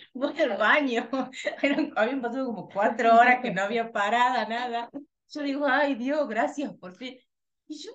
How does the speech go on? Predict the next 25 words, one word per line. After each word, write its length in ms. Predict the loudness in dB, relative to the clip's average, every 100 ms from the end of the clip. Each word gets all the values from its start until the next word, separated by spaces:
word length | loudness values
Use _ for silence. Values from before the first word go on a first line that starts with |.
| -14
me 140 | -10 -6
bajo 340 | -8 -8 -10
del 200 | -10 -10 -4
baño, 380 | -2 -2 -4 -10 -14
me 160 | -8 -4
bajo 200 | -2 -2
del 80 |
baño, 240 | -4 -6 -4
me 60 |
bajo 160 | -4 -4
del 100 | -8
colectivo, 720 | -8 -8 -8 -8 -6 -6 -6 -12 _ _ _ _ _ _ _ _
y 60 | -10
era 100 | -8
un 60 | -6
descampado. 1080 | -8 -6 -4 -4 -2 0 2 0 -2 -4 -12 _ _ _
No 100 | -10
había 440 | -10 -6 -2 0 -2
nada, 200 | -4 -2
y 120 | -2
yo 60 | -4 -6
me 60 | -8
bajo 260 | -8 -16 -20 -20 _ _ -20 -20 _ _ _ _ _ _ _ -18 -18 _ _ _ _ _ _ _ _
del 100 | -4
baño. 340 | 0 0 -2